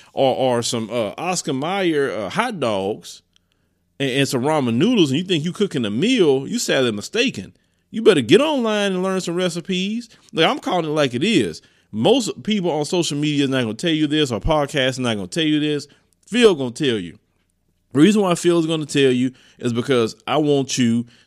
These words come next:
to actually have somebody in your life. In my next book and audio book, we'll be focusing on telling women how to get a husband, because many of you don't know what you're doing in that area.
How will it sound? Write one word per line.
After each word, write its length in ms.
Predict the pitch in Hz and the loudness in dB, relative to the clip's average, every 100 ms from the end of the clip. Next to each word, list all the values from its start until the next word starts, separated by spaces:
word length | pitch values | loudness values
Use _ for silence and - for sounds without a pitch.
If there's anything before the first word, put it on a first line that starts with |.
| _ | _
to 440 | - 123 113 110 104 | 0 2 2 -2 0
actually 380 | 117 110 110 | -2 -2 -6
have 320 | 107 151 143 113 | -2 0 2 0
somebody 580 | 107 104 101 101 90 | -2 0 0 0 -2
in 100 | 110 | -2
your 120 | 107 113 | 0 0
life. 400 | 151 95 55 - - | -2 -6 -12 -20 -4
In 360 | 123 120 113 - _ - | 0 0 -2 -8 _ -2
my 180 | 127 151 | 0 2
next 400 | 131 156 127 110 | 0 -2 -4 -10
book 500 | 92 113 143 143 - - | -2 4 4 2 -12 -4
and 260 | 123 143 | 2 2
audio 460 | 120 123 139 113 107 | 2 2 2 2 2
book, 400 | 98 104 120 - - _ | 0 0 -2 -8 -20 _
we'll 140 | 113 156 | 0 2
be 120 | 160 | 2
focusing 500 | 165 156 147 147 127 | 0 0 0 -4 -4
on 320 | 113 120 117 | -2 -2 -4
telling 400 | - 160 156 143 | -2 0 2 0
women 300 | 139 139 127 | 0 0 -2
how 400 | 110 135 147 143 | -2 0 0 0
to 200 | 143 135 | -2 -4
get 320 | 113 120 113 - | 0 0 0 -2
a 80 | 123 | 0
husband, 460 | 147 131 - 101 | 2 2 0 -6
because 320 | 107 139 113 | -4 -2 -2
many 260 | 104 143 185 | 0 0 0
of 100 | 165 | 0
you 280 | 135 139 135 - _ | 2 2 0 -6 _
don't 180 | - 131 | 0 2
know 100 | 127 | 4
what 300 | 107 135 151 | 4 2 0
you're 80 | 170 | -6
doing 400 | 147 117 98 107 _ _ | -2 0 -2 -6 _ _
in 120 | - 165 | -4 0
that 160 | 202 | 4
area. 440 | 214 226 120 90 | 4 4 0 -2